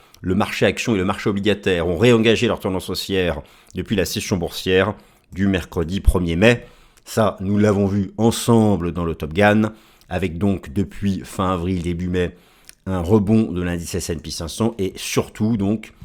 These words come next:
depuis le début du mois de mai, la, euh, reprise de la tendance baissière des taux d'intérêt du marché. Quand je dis reprise, c'est que vous aviez eu une première jambe de baisse ici entre septembre deux mille vingt-trois et décembre deux mille vingt-trois.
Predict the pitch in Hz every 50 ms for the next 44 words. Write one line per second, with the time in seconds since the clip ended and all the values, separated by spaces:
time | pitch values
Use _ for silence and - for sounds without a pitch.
0 | - - - - 76 110 113 110 - - 113 113 107 92 92 82 92 87 82 90
1 | 85 80 87 85 85 82 82 85 90 95 92 87 95 - _ _ _ _ _ _
2 | _ _ _ - 85 85 82 76 - - - 67 65 64 62 - 117 135 117 -
3 | - 143 147 147 139 135 120 98 73 76 - 67 78 87 82 85 - - - 123
4 | 120 117 123 113 92 87 113 110 98 - - - 113 - 78 80 76 - - 117
5 | 104 95 90 82 - 87 76 82 76 69 76 80 80 - - 160 160 151 - -
6 | - - - - 98 - 92 - - - - 190 - - - 107 101 98 - -
7 | 73 67 71 73 78 78 76 80 82 80 76 71 - - 98 98 98 95 82 85
8 | 92 92 90 87 90 85 95 92 85 - - 76 - - - 87 80 - - _
9 | _ _ _ _ - - 80 - - 80 - - 120 - - 107 98 92 85 87
10 | 85 90 82 78 87 87 82 - - - 85 - - 73 73 82 82 - 85 82
11 | 73 73 71 69 65 65 64 - - 139 135